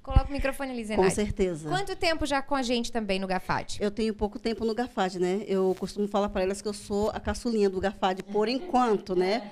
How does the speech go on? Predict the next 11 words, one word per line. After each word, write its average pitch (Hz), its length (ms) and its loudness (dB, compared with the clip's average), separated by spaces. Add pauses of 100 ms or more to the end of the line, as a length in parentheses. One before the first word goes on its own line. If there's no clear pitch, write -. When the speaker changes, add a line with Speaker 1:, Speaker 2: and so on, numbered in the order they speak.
Speaker 1:
É. - 40 -20 (100)
Speaker 2:
Porque 220 260 6
mais 233 220 8
pessoas 262 480 2
virão, 240 460 2
né, 220 180 6
Speaker 1:
Com 208 120 6
Speaker 2:
participar 233 680 6
Speaker 1:
certeza, 254 120 4
Speaker 2:
e 262 180 0
Speaker 1:
né? 254 100 -10